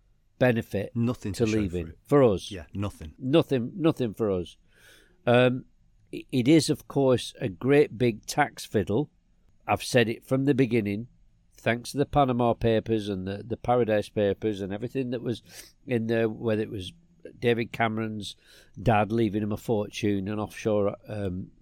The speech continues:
Speaker 1: offshore accounts,
Speaker 2: Mm-hmm.
Speaker 1: to everything else that's going on,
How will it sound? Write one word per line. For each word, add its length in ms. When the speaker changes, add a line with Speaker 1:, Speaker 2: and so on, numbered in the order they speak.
Speaker 1:
offshore 540
accounts, 720
Speaker 2:
Mm-hmm. 200
Speaker 1:
to 340
everything 400
else 220
that's 140
going 320
on, 220